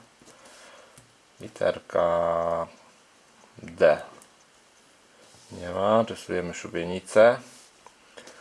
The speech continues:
Teraz tak, literka G występuje. Literka N. Mm, występuje. Literka U.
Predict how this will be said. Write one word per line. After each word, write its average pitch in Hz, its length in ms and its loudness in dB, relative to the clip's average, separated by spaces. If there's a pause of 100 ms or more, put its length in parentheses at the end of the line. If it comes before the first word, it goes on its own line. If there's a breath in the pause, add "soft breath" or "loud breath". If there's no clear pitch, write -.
(260 loud breath)
Teraz - 220 0
tak, - 240 0
literka - 520 4
G 95 580 6 (1300 soft breath)
występuje. 104 840 2 (1600 loud breath)
Literka - 560 -2
N. 107 400 4 (2750 loud breath)
Mm, 85 720 -16
występuje. 107 1120 -2 (1500 soft breath)
Literka - 460 -2 (120)
U. 104 280 6